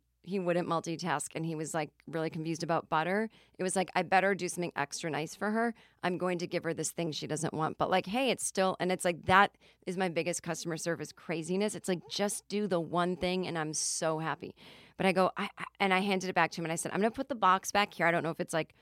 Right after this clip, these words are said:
a sanitary thing that you had to hand it to me in a box. I don't need it." And I just grabbed it with a napkin and walked out eating it. And I was like, "I can't." And so then that's when I t-, tweeted my thing, and I got killed. "You elitist. You've never worked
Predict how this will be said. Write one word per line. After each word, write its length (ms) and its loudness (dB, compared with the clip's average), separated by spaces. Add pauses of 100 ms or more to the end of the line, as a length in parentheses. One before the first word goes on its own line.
(340)
a 60 -8
sanitary 520 2
thing 140 2
that 80 0
you 80 0
had 140 0
to 60 -4
hand 180 2
it 100 -2
to 80 -8
me 60 -2
in 60 -2
a 40 -4
box. 300 0 (100)
I 140 2
don't 180 -2
need 160 -4
it." 140 -4
And 100 -4
I 40 -2
just 140 -12
grabbed 220 -4
it 40 -4
with 80 -6
a 40 -2
napkin 340 -4
and 180 -8
walked 220 -8
out 120 -4
eating 220 -4
it. 40 -6
And 100 -10
I 40 -6
was 140 -8
like, 120 -10 (1600)
"I 120 2
can't." 500 -6 (720)
And 120 2
so 140 2
then 200 4
that's 220 4
when 120 0
I 80 0
t-, 240 -14
tweeted 320 -6
my 160 -4
thing, 320 -4
and 180 -6
I 220 -4
got 240 -8 (380)
killed. 380 -6
"You 200 -2
elitist. 720 -4 (360)
You've 200 0
never 280 0
worked 300 -2